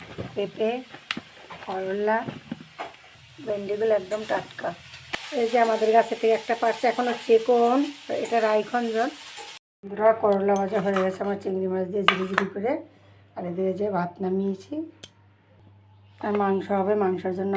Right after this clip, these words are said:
আদা, জিরে, সব লঙ্কা বেটে নিয়েছি আমি। এই যে আর পেঁয়াজ কুচিয়ে নিয়েছি। আমি টক দই আর হচ্ছে হলুদ মেখে চিকেনটা ভেজে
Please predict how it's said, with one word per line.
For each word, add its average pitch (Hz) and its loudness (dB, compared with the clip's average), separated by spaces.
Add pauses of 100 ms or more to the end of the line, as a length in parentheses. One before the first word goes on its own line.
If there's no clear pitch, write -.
আদা, 180 -2
জিরে, 185 -2 (100)
সব 175 -4 (120)
লঙ্কা 180 -2
বেটে - -4
নিয়েছি 190 -6
আমি। - -2 (720)
এই 175 -4
যে 180 -2
আর 175 -2
পেঁয়াজ 185 -4
কুচিয়ে 196 -6
নিয়েছি। 190 -6 (1120)
আমি 196 6 (220)
টক 202 6 (100)
দই 196 10 (120)
আর 190 4
হচ্ছে 202 0 (140)
হলুদ 196 2
মেখে 294 -2 (1120)
চিকেনটা 202 6
ভেজে 185 8